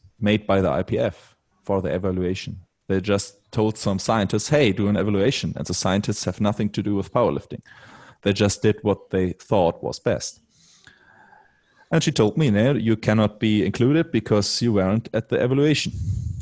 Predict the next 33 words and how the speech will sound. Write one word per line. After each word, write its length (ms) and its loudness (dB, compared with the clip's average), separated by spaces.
And, 340 0
uh, 280 0
I 80 0
guess 340 -2
three 240 0
weeks 280 0
later, 420 2
we 160 0
all 180 2
heard 220 0
about 280 -2
a 60 0
new 160 0
formula, 460 -2
the 140 -4
G 200 -6
L 120 -6
P 160 -4
points, 600 -2
and 200 0
a 80 2
new 300 4
evaluation, 880 0
a 180 -2
new 320 2
formula, 640 0
never 240 2
seen, 440 2
uh, 300 -2
this 300 -4
coefficients 720 -4
before. 520 -4
And 460 0